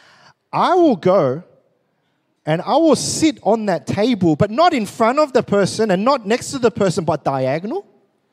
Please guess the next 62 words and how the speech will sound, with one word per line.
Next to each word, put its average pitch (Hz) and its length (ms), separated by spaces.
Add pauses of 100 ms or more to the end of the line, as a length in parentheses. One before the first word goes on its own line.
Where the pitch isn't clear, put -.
(580)
Right? 190 240
You 269 60
know 247 80
what 165 60
I'm 147 80
talking 165 180
about, 123 240
right? 165 280
And 165 120
I'll, 175 140
and 190 240
I'll 240 100
be 262 80
very 214 240
polite. 180 340 (280)
And 175 120
usually 208 220
it's 170 80
very 175 180
busy, 147 420
so 147 120
I'll 135 140
be 147 100
like, 143 140
"Oh, 131 80
excuse 131 340
me, 143 100
is 131 100
anyone 135 260
sitting 127 280
here?" 139 140
And 120 100
they're 135 60
like, 127 160
"Oh, 139 80
no, 139 160
no, 127 80
you 131 180
can 135 120
sit - 140
down." 120 120
I'm 120 100
like, 127 120
"Oh, 120 40
thank 151 280
you." 135 80 (720)
And 147 140
that's - 160
how 165 100
it 135 40
starts, 151 380
right? 135 160
And 143 140
then 151 140
I'll, 147 160
you 202 100
know, 135 80
I'll 147 80
have 214 160
a 147 60
few, 165 260
right? 131 240